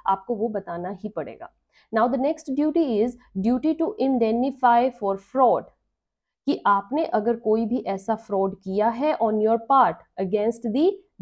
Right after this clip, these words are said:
business of the firm, आपने फर्म के बिजनेस में कोई ऐसी चीज या फ्रॉड किया है, तो आपकी खुद की ड्यूटी बनती है कि आप उस फ्रॉड को या जो भी वो लॉस हुआ है उसको क्या करोगे,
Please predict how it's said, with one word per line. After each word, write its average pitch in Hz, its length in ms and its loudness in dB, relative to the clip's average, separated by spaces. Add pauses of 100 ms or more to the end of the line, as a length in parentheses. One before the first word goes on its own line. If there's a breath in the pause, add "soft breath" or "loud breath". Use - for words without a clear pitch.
(140)
business 285 460 0
of 202 120 -6
the 226 160 -4
firm, 214 320 0 (460)
आपने 185 280 -2
फर्म 240 260 0
के 262 120 -4
बिजनेस 208 480 -2
में 247 120 0
कोई 240 140 -4 (160)
ऐसी 190 240 -6
चीज 220 320 -6
या 220 100 0
फ्रॉड 202 400 -4
किया 180 220 -6
है, 247 240 -4 (280 loud breath)
तो 254 60 2
आपकी 214 460 -2
खुद 196 320 -4
की 240 80 -2
ड्यूटी 202 360 -4
बनती 240 380 -2
है 269 120 2
कि 269 200 -12
आप 226 260 -2
उस 226 180 -6 (100)
फ्रॉड 233 400 6
को 175 120 0 (380 soft breath)
या 220 100 4
जो 226 240 2
भी 262 140 0
वो 254 120 0
लॉस 190 420 -2
हुआ 208 180 0
है 240 220 -2 (260 loud breath)
उसको 208 220 -10
क्या 202 300 -4
करोगे, 220 340 0